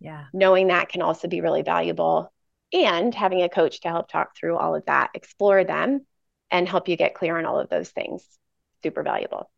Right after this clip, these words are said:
Speaker 1: Mm-hmm.
Speaker 2: Tip number two, as you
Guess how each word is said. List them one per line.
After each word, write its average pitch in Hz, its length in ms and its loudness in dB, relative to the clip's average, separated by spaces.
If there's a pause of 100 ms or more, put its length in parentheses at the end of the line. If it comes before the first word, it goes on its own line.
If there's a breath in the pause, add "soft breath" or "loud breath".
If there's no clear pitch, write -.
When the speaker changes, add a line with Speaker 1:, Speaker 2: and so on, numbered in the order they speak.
(140)
Speaker 1:
Mm-hmm. 160 460 -2 (640)
Speaker 2:
Tip - 160 -4
number 185 240 6
two, 185 580 2 (460)
as 190 160 0
you 214 500 4